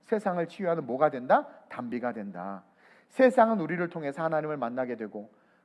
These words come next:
그러므로 말미암아 변화되고, 그러므로 말미암아 세상은 다시 한번 소망과 꿈이 살아 기쁨의 춤을 추는 인생이 된다라는 거죠. 여러분, 예수님의 첫 사역이 뭐였어요? 가나 혼인잔치. 여러분, 설교했어요?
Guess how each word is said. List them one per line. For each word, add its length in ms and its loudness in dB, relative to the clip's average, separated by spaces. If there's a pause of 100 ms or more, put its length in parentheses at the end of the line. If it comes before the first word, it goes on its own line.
그러므로 400 8
말미암아 460 4
변화되고, 720 -6 (180)
그러므로 400 6
말미암아 380 2
세상은 420 -4
다시 260 -6
한번 320 8 (280)
소망과 720 4 (200)
꿈이 240 -2
살아 320 -4 (280)
기쁨의 500 -2
춤을 240 -8
추는 320 -6 (160)
인생이 400 -10
된다라는 560 -10
거죠. 540 -14 (920)
여러분, 240 2
예수님의 380 -2
첫 160 -10
사역이 320 2
뭐였어요? 460 -2 (420)
가나 220 6
혼인잔치. 640 0
여러분, 280 4
설교했어요? 680 0